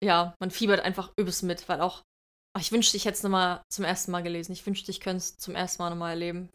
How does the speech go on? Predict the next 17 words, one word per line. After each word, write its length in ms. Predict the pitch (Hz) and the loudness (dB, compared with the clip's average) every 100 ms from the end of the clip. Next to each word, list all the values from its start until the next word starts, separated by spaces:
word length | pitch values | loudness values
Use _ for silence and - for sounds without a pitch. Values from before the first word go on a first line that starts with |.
| - | -16
Ich 100 | 202 | -10
weiß 100 | 190 | -8
noch, 100 | 214 | -6
wie 200 | 254 294 | -2 0
spannend 380 | - - 285 269 | 0 0 -2 0
das 180 | 254 - | 0 2
war. 120 | 226 | 2
Man 160 | 214 220 | 0 -4
hatte 160 | 226 | -4
so 280 | 208 202 247 | -4 -2 0
eine 160 | 294 - | 2 2
Angst, 300 | 226 233 - | 0 -2 -8
ob 120 | 185 _ _ - | -12 _ _ -8
Katniss 280 | 226 220 208 | -6 -4 -6
überlebt 520 | 202 202 196 208 214 | -4 0 0 0 -2
oder 160 | 190 185 | -6 -4
nicht. 300 | 180 196 | -4 -6